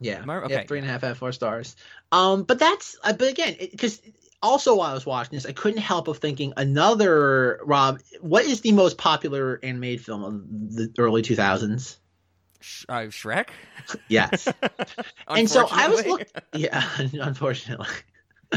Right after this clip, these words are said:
Speaker 1: Um, and I kept thinking, I'm like, "Why on earth do we talk about Shrek still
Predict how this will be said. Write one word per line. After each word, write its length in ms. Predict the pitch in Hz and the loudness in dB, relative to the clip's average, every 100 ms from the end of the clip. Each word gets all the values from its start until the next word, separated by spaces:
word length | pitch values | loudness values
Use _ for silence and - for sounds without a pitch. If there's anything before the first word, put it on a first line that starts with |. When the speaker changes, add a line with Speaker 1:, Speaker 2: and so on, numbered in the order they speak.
| - - 381 - - | -4 -2 -2 -2 0
Speaker 1:
Um, 340 | 170 185 185 185 | 4 4 4 0
and 100 | 220 | 0
I 80 | 247 | 2
kept 180 | 440 453 | 2 0
thinking, 360 | 440 453 349 | -2 -2 -4
I'm 140 | - 214 | -2 0
like, 260 | 226 214 - | 0 -2 -8
"Why 360 | 156 180 254 | -2 4 6
on 260 | 370 523 415 | 6 4 2
earth 220 | 233 233 | 0 0
do 100 | 226 | 0
we 140 | 202 208 | -2 0
talk 260 | - 202 | 2 2
about 220 | 190 180 180 | 2 -2 -2
Shrek 340 | - 156 - | -2 -2 -4
still 600 | - - 117 101 90 92 | -10 -6 -4 -4 -6 -10